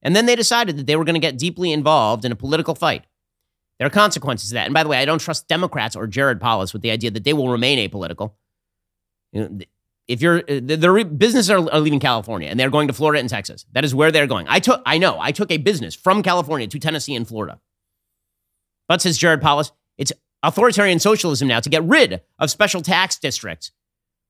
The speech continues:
for specialized companies, giving them special tax breaks.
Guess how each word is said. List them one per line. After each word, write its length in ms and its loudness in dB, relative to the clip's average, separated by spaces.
for 300 2
specialized 600 0
companies, 360 -4
giving 160 -2
them 100 0
special 300 -6
tax 220 -4
breaks. 260 -16